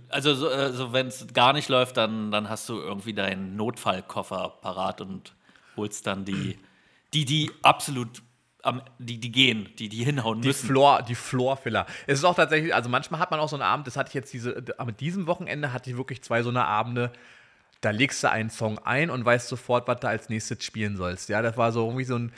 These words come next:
Speaker 2: da kriegst du richtig den Flow, ja, und du hast
Speaker 1: Ja,
Speaker 2: so, ah,
Speaker 1: okay.
Speaker 2: ja, und jetzt als nächstes das und jetzt das und jetzt das. Aber es gibt auch wirklich Abende, gerade wo man dann halt, wo die Gäste halt auch nicht wirklich mitmachen,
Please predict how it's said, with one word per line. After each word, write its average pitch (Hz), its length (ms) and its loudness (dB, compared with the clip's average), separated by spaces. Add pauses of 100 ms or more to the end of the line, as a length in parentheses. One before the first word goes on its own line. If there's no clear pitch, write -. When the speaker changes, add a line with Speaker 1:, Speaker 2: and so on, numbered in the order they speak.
(120)
Speaker 2:
da 117 80 2
kriegst - 240 -6
du 139 40 0
richtig 139 200 -2
den 123 160 0
Flow, 120 680 2
ja, 107 240 4
und 123 120 -4
du 123 40 -8
hast 131 140 -6
Speaker 1:
Ja, 104 80 -6
Speaker 2:
so, 98 60 -6
ah, 98 100 -6
Speaker 1:
okay. 101 140 -6
Speaker 2:
ja, 92 120 -10
und 123 140 -6
jetzt 123 180 -4
als 123 160 -8
nächstes 110 260 -16
das 98 180 -14
und 127 160 -4
jetzt - 240 2
das - 280 -10
und 160 220 -2
jetzt 143 260 0
das. 95 260 -4 (440)
Aber 131 560 4 (180)
es - 100 -12
gibt 147 180 -2
auch 139 140 4
wirklich 143 260 -4
Abende, 123 340 2
gerade 127 500 2
wo 120 140 -10
man 120 160 -4
dann 113 200 -4
halt, 110 200 -2
wo 113 80 -4
die 107 140 -10
Gäste 127 260 -4
halt 117 120 -2
auch 113 80 -6
nicht 110 180 -8
wirklich 113 240 -10
mitmachen, 131 560 -8